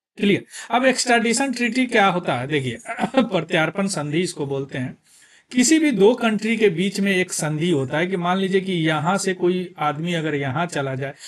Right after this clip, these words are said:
और यहाँ पे उन पे कोई चार्ज है किसी तरह का, तो इस संधि के तहत वह कंट्री उसको यहाँ पे भेज सकता है या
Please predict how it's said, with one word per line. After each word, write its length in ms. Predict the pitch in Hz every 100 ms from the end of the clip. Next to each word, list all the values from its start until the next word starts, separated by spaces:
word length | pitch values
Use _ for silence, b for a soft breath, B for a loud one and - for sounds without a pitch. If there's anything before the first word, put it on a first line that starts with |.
| B 208
और 180 | 208
यहाँ 340 | 214 202 190 233
पे 120 | 240
उन 220 | 233 214
पे 120 | 208
कोई 240 | 214 214 196
चार्ज 420 | - 170 165 170
है 280 | 147 156 160
किसी 280 | 156 160 160
तरह 240 | 156 151
का, 200 | 151 160 - B B
तो 120 | 269
इस 280 | 262 254 -
संधि 400 | - 196 208 269
के 160 | 302 240
तहत 320 | 233 196 214
वह 260 | 185 190 190
कंट्री 640 | 185 175 170 196 254 254
उसको 360 | 180 - 208 208
यहाँ 260 | 180 143 160
पे 180 | 190
भेज 320 | 190 123 131 127
सकता 320 | 127 123 127
है 100 | 135
या 280 | 190 175